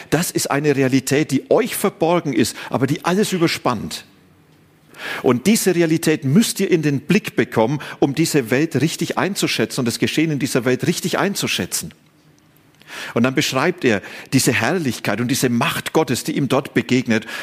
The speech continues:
und die ihn schier sprachlos macht und sprachlos so, dass er merkt, mir fehlen die Worte, das zu beschreiben. Und er gebraucht Bilder, von denen er den Eindruck hat, auch die Bilder können das nicht fassen. Und er schreibt immer, und es war so wie.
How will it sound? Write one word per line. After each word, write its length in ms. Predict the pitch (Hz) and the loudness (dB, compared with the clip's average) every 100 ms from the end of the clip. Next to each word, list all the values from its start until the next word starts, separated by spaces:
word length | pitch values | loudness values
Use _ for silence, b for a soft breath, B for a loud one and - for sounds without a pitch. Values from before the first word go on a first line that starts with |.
| B | B
und 160 | 131 | 2
die 60 | 143 | 2
ihn 120 | 165 | 0
schier 160 | - 147 | 0 0
sprachlos 720 | - - 113 135 - 98 - | -2 -2 0 0 0 -2 0
macht 280 | 110 123 - | 0 0 -2
und 60 | 110 | -2
sprachlos 600 | - 113 123 117 110 - | 0 0 0 0 0 2
so, 240 | 117 135 B B B | 4 2 B B B
dass 200 | 120 - | -2 0
er 120 | 113 | 0
merkt, 320 | 104 135 - | 0 0 0
mir 140 | 117 | 0
fehlen 440 | - - 135 185 180 | 0 0 0 0 2
die 240 | 143 95 | 0 2
Worte, 360 | 107 143 - 147 | 0 0 0 0
das 340 | - 139 - | 0 -2 -2
zu 140 | - 131 | -4 -2
beschreiben. 680 | 117 - 101 101 104 101 - B B | -2 0 0 0 0 -2 -4 B B
Und 140 | 127 | 0
er 60 | 120 | 2
gebraucht 680 | 135 - 110 170 - - - | 0 0 0 0 -2 -6 2
Bilder, 460 | 147 160 117 135 - B | 4 4 2 0 -4 B
von 180 | - 113 | -2 0
denen 180 | 131 139 | 0 0
er 140 | 135 | 0
den 160 | 127 120 | 0 0
Eindruck 360 | 110 127 147 127 | 0 0 -2 -2
hat, 180 | - | -2
auch 120 | 131 - | -2 0
die 120 | - | -2
Bilder 320 | 143 139 139 | 0 2 2
können 220 | - 127 | 0 0
das 180 | 123 - | 0 -2
nicht 180 | 120 - | -4 -2
fassen. 280 | 117 120 113 | -2 0 0
Und 60 | |
er 60 | 107 | 0
schreibt 240 | 110 - | -2 -2
immer, 160 | 127 135 | -2 2
und 100 | 143 | 2
es 180 | 147 117 | 0 0
war 180 | 123 | -2
so 220 | 131 147 - | 0 -2 -2
wie. 400 | 123 165 147 | 2 2 2